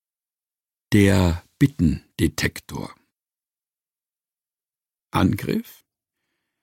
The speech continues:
„Ich habe allmählich die Schnauze voll davon, dass du immer nur von dir erzählst.“ Antwort: „Du bittest mich darum, dass ich weniger rede und dir besser zuhöre?“ Vorteil:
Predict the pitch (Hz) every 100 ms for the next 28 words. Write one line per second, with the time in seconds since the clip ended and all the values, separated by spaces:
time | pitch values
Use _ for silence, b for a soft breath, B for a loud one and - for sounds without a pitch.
0 | _ _ _ _ 104 147 190 156 127 143
1 | 180 139 120 - 120 120 107 - 135 123
2 | 101 123 110 101 - 113 107 - 165 170
3 | 160 120 127 - 117 95 147 117 127 -
4 | - - - - _ _ _ _ _ _
5 | - 82 - - - - _ _ _ _
6 | _ _ - 143 - 110 156 - 117 -
7 | - 87 101 151 156 b b b b _
8 | 95 98 85 85 117 123 107 80 92 117
9 | 147 - 90 - 117 113 95 82 - -
10 | 85 101 123 - 240 - _ _ _ _
11 | _ _ _ _ _ - - 71 - -
12 | 180